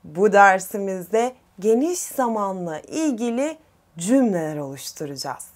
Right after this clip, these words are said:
Hazır mısınız? Başlayalım. Evet, sorumuz şu. Boş zamanlarında neler yaparsın?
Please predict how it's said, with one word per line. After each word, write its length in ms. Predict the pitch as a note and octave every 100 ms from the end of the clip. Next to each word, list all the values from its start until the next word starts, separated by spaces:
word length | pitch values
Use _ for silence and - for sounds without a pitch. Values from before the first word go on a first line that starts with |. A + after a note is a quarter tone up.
| _ _ _
Hazır 400 | - F#3 F3 B3
mısınız? 600 | F#4 A4 - C#4+ A3 F3 - - _ -
Başlayalım. 920 | D3 F#3 A3+ - F#4+ A4+ G#4 G3+ D3 _ D4+
Evet, 400 | E4+ E4+ E4 - - - -
sorumuz 640 | D#4+ D#4+ C#4+ C#4 D#4 D4+
şu. 340 | - - F#3 C#3+ _
Boş 440 | E3+ D#3+ G3 F#4+ B4+
zamanlarında 1300 | - C4+ G#3+ F#3 F3+ F3 E3+ E3 D#3+ D#3 F#3 B3 D4 _ _ _
neler 540 | G#3 A3 G#3 G3+ F#3+ E3
yaparsın? 760 | C#3+ - F3+ - - - -